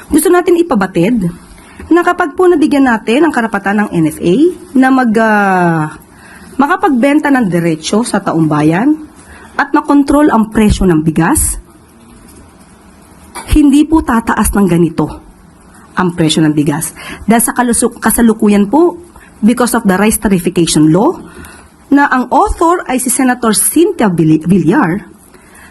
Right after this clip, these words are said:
ay, ah, ang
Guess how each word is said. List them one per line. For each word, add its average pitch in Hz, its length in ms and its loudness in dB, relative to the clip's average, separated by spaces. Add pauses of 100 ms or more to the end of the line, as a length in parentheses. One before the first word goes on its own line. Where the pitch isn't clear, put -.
(160)
ay, 320 240 2
ah, 311 320 2 (2000)
ang 370 100 2